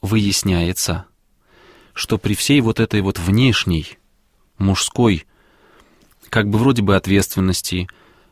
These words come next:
э, инициативности, силе там и всем остальном, очень часто в реальности мужчина внутри семейной, в внутрисемейной ситуации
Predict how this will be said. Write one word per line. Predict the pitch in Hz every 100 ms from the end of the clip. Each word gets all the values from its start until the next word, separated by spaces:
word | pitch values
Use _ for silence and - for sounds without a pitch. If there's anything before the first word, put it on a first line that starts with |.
| -
э, | 73 85 90 -
инициативности, | 117 120 - 117 - 101 98 95 - 95
силе | - - 120 120 110 104
там | 98 95
и |
всем | 92 120 98
остальном, | - 92 104 160 208 - _ _ _ -
очень | - 120 - 113
часто | 107 151 160 - 95 78 - _ _
в | 101
реальности | 120 131 - 147 139 110 95 - 107 - - _ _ _ _ _ _
мужчина | - 104 101 - 151 135 104 92 - _ _ _ _ _
внутри | 92 101 123 143 - 170 139
семейной, | - 110 117 101 90 85 85 - _ _ _ _ -
в | - 92 120
внутрисемейной | 104 117 123 135 - 110 95 90
ситуации | - - 147 196 - 101